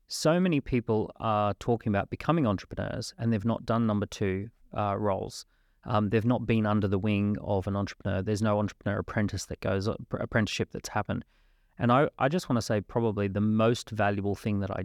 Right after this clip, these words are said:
did was an entrepreneur apprenticeship under the wing of a, an experienced entrepreneur. I, I think it's a, a critical step that gets brushed over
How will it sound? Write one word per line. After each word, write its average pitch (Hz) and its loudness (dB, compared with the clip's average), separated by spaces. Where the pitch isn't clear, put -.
did 131 2
was 98 -2
an 107 0
entrepreneur 98 0
apprenticeship 98 -2
under 98 0
the 95 0
wing 95 0
of 95 -2
a, 101 0
an 98 0
experienced 101 -4
entrepreneur. 98 -4
I, 123 0
I 123 2
think 123 2
it's - 0
a, 127 -2
a - -4
critical 165 0
step - -4
that 113 0
gets - -4
brushed - 0
over 107 2